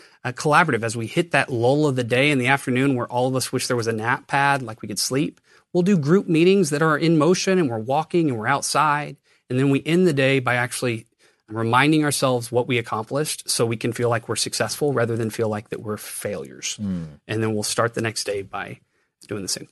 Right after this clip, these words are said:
Speaker 2: Yeah, love it, love it, love it. So much here. What would you say to leaders who are thinking, "All right, I'm gonna dive into this book and I'm gonna apply it in my life and in my office"? How do they go about doing this? What do you want them to take away?
Speaker 1: Number one,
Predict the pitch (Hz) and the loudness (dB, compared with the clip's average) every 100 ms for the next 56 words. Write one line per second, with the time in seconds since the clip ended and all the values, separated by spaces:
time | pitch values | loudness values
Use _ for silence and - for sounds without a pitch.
0 | _ 95 82 76 90 104 98 90 - 117 | _ -6 -4 -6 -4 -2 -2 -2 -2 -2
1 | 110 98 95 80 - 170 143 104 131 123 | 0 0 0 -2 0 2 4 2 0 2
2 | 107 98 104 101 - _ - - - _ | 2 2 -2 -8 -20 _ -20 -20 -20 _
3 | _ _ _ 165 175 135 - 127 107 104 | _ _ _ 0 2 2 2 2 2 0
4 | 107 135 156 - - _ _ 107 120 104 | 0 -2 -4 -8 -10 _ _ -4 0 0
5 | 123 107 104 101 107 95 - 135 123 107 | -2 -2 -2 0 0 0 -2 0 0 0
6 | - 95 107 107 113 123 135 - 92 - | -2 -2 -2 -2 -4 -4 -6 -4 -6 -6
7 | 104 110 110 113 98 95 117 107 - 113 | -8 -6 -6 -6 -8 -6 -6 -6 -4 -4
8 | 117 117 113 107 - - 107 104 101 101 | 0 0 0 0 -6 -8 -2 -2 -2 -4
9 | 98 98 90 - 90 92 - 82 - - | -6 -6 -8 -10 -10 -10 -10 -14 -14 -8
10 | 113 104 98 85 98 87 85 85 92 80 | -6 -4 -6 -4 -6 -6 -8 -10 -12 -12
11 | - 147 127 117 110 90 - 90 - 67 | -6 -4 -4 -4 -6 -6 -10 -16 -14 -16
12 | - - _ _ _ _ _ - 160 208 | -18 -20 _ _ _ _ _ 2 4 6
13 | 143 117 117 110 117 | 4 2 -2 -4 -8